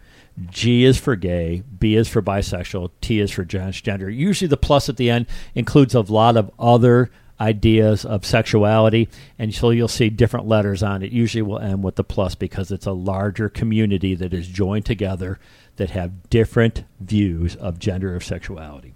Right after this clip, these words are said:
As we go along, the church sometimes, different congregations, different denominations have picked up terms to say, um, how they deal with the whole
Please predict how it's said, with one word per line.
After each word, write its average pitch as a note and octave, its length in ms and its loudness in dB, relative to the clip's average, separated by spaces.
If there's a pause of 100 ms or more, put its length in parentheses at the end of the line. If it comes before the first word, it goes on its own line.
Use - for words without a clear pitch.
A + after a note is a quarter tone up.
(120)
As F3+ 140 0
we F#3 80 -2
go F#3 160 2
along, F3 440 2 (320)
the B2 160 -2
church - 440 4
sometimes, A2 720 0 (500)
different C3 400 0
congregations, A#2+ 840 4
different A2+ 500 0
denominations A2 960 2 (300)
have A2 200 0
picked C3+ 240 4
up A2+ 140 2
terms A2 380 2
to G#2 120 2
say, G#2 460 2 (320)
um, F#2 340 -8
how C3 400 2
they G#2+ 220 2
deal G2+ 400 4
with G2 340 0
the G2 120 0
whole G2+ 720 4